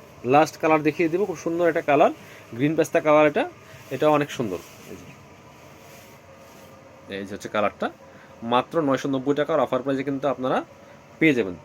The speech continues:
বাকি পার্ট দেখাই দেবো। লম্বা আছে ফর্টি সেভেন, হাতার কাপড় আলাদা দেওয়া আছে, বডি আছে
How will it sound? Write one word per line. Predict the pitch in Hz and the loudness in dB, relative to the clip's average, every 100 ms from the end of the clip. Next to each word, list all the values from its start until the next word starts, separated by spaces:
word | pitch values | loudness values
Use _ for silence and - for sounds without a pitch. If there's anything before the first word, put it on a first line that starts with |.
| 107 | -4
বাকি | 117 147 | -4 0
পার্ট | 143 117 | 0 0
দেখাই | 107 110 92 | -2 -4 -6
দেবো। | 92 - - - 123 | -12 -16 -20 -10 0
লম্বা | 131 160 | 2 4
আছে | 151 170 | 2 2
ফর্টি | - 139 147 | 2 2 2
সেভেন, | 131 101 101 | 0 0 -2
হাতার | 123 143 147 | -2 -2 -2
কাপড় | 156 151 | 0 4
আলাদা | 147 147 | 4 4
দেওয়া | 156 160 | 4 4
আছে, | 151 156 | 2 0
বডি | 131 139 | 2 4
আছে | 147 | 2